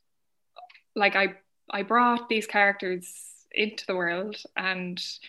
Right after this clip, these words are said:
they can now exist in, in between the, the covers of a book.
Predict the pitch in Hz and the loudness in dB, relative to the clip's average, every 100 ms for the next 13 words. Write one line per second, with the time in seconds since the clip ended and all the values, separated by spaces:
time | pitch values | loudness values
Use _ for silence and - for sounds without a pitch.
0 | - _ _ 208 208 202 208 208 208 208 | -20 _ _ 0 2 6 6 6 4 2
1 | 208 - - - 202 196 180 175 175 180 | 0 -6 -12 -8 -4 -4 -4 -8 -10 -12
2 | 180 _ _ _ _ _ _ 220 214 208 | -14 _ _ _ _ _ _ 4 4 2
3 | 202 220 202 196 196 - _ 196 190 190 | 2 4 4 2 -2 -6 _ 2 2 2
4 | 214 202 196 190 190 202 220 - | 0 0 0 -4 -2 -2 -4 -14